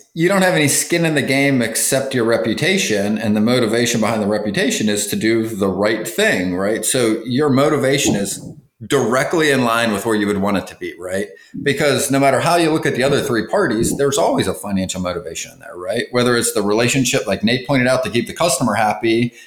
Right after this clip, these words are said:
and then your carrier's upset, keep the carrier happy and the customer's upset,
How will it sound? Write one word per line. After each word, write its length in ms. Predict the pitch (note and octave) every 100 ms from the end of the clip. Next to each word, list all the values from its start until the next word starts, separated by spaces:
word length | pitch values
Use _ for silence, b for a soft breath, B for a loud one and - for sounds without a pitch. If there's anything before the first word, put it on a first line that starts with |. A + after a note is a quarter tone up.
| B
and 100 | G#2
then 80 | G#2+
your 120 | G2
carrier's 460 | - E3 F3 A#2 F#2+
upset, 600 | G2+ - G#2 A2+ - -
keep 200 | - -
the 60 | A2+
carrier 380 | - E3 D3
happy 320 | C#3 C#3 C3+ A#2
and 80 |
the 80 | G2
customer's 500 | F#2+ F#3 - A2+ G#2
upset, 500 | G#2+ - - G#2 -